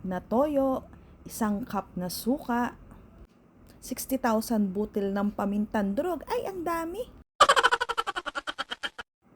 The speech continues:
Naglagay din pala ako ng pamintang buo dito kasi para sa akin, mas maraming paminta ang adobo, mas malasa, mas masarap.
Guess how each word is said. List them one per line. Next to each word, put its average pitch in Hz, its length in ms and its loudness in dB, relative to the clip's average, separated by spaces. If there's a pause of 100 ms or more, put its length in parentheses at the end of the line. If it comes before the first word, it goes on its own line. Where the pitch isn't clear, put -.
(200)
Naglagay 359 320 2
din 392 160 -4
pala 370 320 -2
ako 359 80 -4
ng 339 160 -4
pamintang 320 560 -4
buo 294 240 -2
dito 254 480 -2
kasi 311 240 -2
para 330 320 -2
sa 269 240 -2
akin, 202 240 -4 (320)
mas 262 160 -2
maraming 269 480 2
paminta 339 560 -4
ang - 80 -8
adobo, 202 560 -2
mas 233 320 -2
malasa, 208 640 -2
mas 254 240 -2
masarap. 190 560 -4